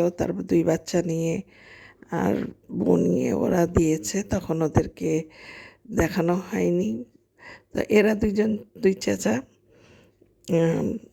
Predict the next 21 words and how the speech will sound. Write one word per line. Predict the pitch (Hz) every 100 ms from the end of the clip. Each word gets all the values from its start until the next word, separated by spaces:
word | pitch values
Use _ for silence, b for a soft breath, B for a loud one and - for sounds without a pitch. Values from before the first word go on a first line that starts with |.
| _ -
ছোট | 214 208
চাচা, | - 208 - 240
তারপরে | - 180 170 180 175
ছোট | - 180 175
চাচার, | - 165 165 160 _ -
এ, | 190
বড়টা, | 220 202 185 185 185 392 349 180
দুই | 175 170 -
চাচা, | 165 160 - 247
ওরা | 180 165 165 170 B B B B B -
পাঁচ | 170 180
ভাই, | 175 185 -
পাঁচ | - 160 165
ভাইয়ের | 180 156 170 165
মধ্যে | 190 175 165 165 160 - _ _ _ _ _ -
দুই | 240 180
ভাই | 170 175 165
নেয়, | 160 165 247 285
তিন | - 190 170
ভাই | 180 156
আছে। | 160 - -